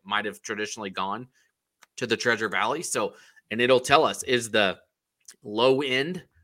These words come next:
or, you know, middle of the pack S I C teams, are they up there with the, the rest of the state? I don't know. Some sports they are, some sports they're not. And so we'll find out with this new format.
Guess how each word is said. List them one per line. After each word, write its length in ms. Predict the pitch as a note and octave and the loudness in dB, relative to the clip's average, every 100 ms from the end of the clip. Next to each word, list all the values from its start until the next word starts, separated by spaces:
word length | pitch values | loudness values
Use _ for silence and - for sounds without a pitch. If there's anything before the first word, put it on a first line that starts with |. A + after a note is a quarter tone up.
| - | -4
or, 160 | A2+ | -2
you 100 | A#2 | 0
know, 100 | A#2 | -2
middle 320 | G#2+ B2 C3+ C3 | 0 2 4 2
of 120 | - | -2
the 80 | A#2 | -10
pack 520 | - B2 C3+ - - _ _ _ _ _ _ - | -2 0 0 -2 -20 _ _ _ _ _ _ -6
S 200 | A#2+ - | -2 0
I 140 | C3 A#2+ | 0 -2
C 260 | - C3 | -6 -8
teams, 380 | - B2+ D3 C#3 | -8 -8 -6 -2
are 160 | A2 G#2 | 0 2
they 460 | G#2 G#2+ G#2+ G#2 _ _ _ _ _ _ _ - | 0 -2 -4 -6 _ _ _ _ _ _ _ -4
up 220 | C3 C3 | -2 -2
there 300 | C3 B2+ D#3 | 0 2 2
with 260 | B2 A2+ - | 0 -2 -6
the, 120 | A2 | -10
the 240 | F2+ G#2 | -8 -4
rest 260 | G#2+ C3 - | 0 0 -2
of 60 | C#3 | -8
the 40 | |
state? 440 | - C3 D#3 - _ _ _ _ _ - - | -2 0 -2 -4 _ _ _ _ _ -8 0
I 40 | |
don't 140 | D3+ C#3 | 2 2
know. 40 | |
Some 260 | - C3 B2 | 2 0 -2
sports 380 | - C#3 C#3+ | 2 4 4
they 140 | C3 A#2 | 4 4
are, 220 | B2 E3+ | 4 4
some 200 | D#3 A#2+ | 0 -10
sports 360 | - C3 C3 - | -10 -6 -6 -2
they're 140 | G#2+ | -2
not. 340 | A#2+ D3+ G#2 | 0 0 0
And 100 | D#2 | -4
so 140 | - G#2+ | -6 -4
we'll 160 | A2 | -4
find 300 | A2 A2+ A2+ | -2 -4 -2
out 200 | A2 A#2 | 0 0
with 160 | G#2+ G#2+ | -2 -6
this 220 | A2 - | -8 -8
new 100 | A2 | -12
format. 440 | - A2 A#2 D2+ | -12 -10 -10 -12